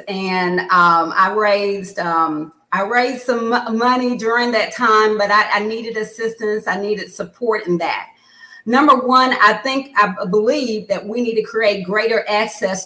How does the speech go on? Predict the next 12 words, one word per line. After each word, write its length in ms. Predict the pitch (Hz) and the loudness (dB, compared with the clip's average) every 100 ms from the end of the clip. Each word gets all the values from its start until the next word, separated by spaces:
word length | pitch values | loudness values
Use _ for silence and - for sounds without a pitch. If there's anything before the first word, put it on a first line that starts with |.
| - | -4
to 100 | 175 | -4
resources 880 | 202 196 180 180 202 - 175 - - | -2 -4 -4 -6 -6 -10 -14 -12 -4
at 180 | 185 | -4
the 80 | 180 | -2
chair, 360 | 180 180 170 - | -4 -4 -4 -6
at 120 | 175 | -8
the 80 | 165 | -6
chair, 320 | - 170 165 165 | -4 -4 -4 -6
at 100 | 165 | -10
the 60 | |
party 320 | - 190 170 160 | -4 -2 0 2
level. 440 | 175 160 123 - | 2 2 -2 -8